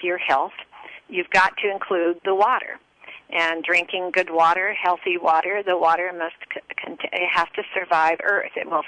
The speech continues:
save Earth and it'll save lives. We haven't been really, really depending on it any other than, uh, washing our clothes, washing our dishes, uh, flushing the toilet,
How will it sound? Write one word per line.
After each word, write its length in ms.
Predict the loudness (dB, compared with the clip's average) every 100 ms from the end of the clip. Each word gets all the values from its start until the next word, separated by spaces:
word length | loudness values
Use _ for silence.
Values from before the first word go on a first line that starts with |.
| 0
save 220 | 0 2
Earth 300 | 0 0 -2
and 100 | -2
it'll 140 | -4 -2
save 260 | 0 0 0
lives. 480 | 2 4 2 0 -6 -12 -16 -16 -20 _ -4
We 200 | -2 0 2
haven't 420 | 2 2 -4 -2
been 180 | -2 -2 0
really, 480 | 0 2 0 -4 -10 _ _ _ -12
really 640 | -8 2 4 6 4 0
depending 520 | 0 0 -2 -4 -2
on 180 | 0 0
it 140 | -2 -2
any 340 | -2 -2 -4 0
other 320 | 0 0 -2 0
than, 340 | 0 0 -4 -8 -14 -14 -20 _ -18 -6
uh, 80 | -4 -2
washing 580 | -2 2 2 2 -2
our 100 | -2
clothes, 540 | 0 2 4 4 2 -2 -2
washing 380 | 0 0 0 -2
our 120 | 0
dishes, 580 | 0 0 0 0 0 -4 -10 -20 -20 -20 -18 -18 -2
uh, 140 | 0 0 2
flushing 460 | 2 2 -4 -4
the 140 | -2 -2 0
toilet, 580 | 2 4 4 2 0